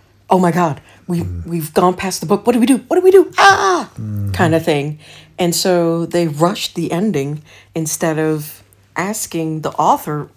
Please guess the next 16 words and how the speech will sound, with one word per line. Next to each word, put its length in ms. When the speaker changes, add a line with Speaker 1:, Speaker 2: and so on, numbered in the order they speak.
Speaker 1:
"You 100
know 140
what? 320
This 380
is, 480
you 80
know, 440
where 260
I 40
was 180
thinking 440
of 120
going," 520
type 200
of 80
thing. 280